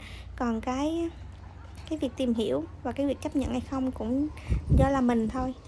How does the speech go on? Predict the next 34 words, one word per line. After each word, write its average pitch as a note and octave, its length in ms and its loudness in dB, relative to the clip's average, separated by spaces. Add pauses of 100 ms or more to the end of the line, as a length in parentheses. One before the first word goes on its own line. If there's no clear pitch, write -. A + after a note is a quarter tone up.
(340)
Bên C4 200 4
đó C#4+ 80 4
họ D4 160 0
cũng C4+ 160 0
không C4+ 500 0 (100)
ép E4 220 0
mình, A3+ 380 4
cũng A#3+ 180 0
không C4+ 320 0
có, D4+ 420 0 (520)
um, A#3+ 400 2 (1120)
mình A3 240 4
không C4 260 0
có C#4+ 60 0
kết D#4+ 200 0
hôn C4+ 180 4
thì A#3+ 80 2
họ A3+ 180 0
cũng A#3+ 80 -2
không C4 180 0
trách D4+ 180 -2
móc E4 180 -2
gì B3+ 100 0
mình A3+ 180 0
cả. A#3+ 240 -4 (1160)
Kim C4 160 2
chỉ C4 120 -4 (100)
khuyên C4 260 4
là A#3 80 0
đừng A3 220 2
có A#3+ 60 0
chấp D4+ 220 -2
nhận A3+ 340 0
rồi G#3 340 -2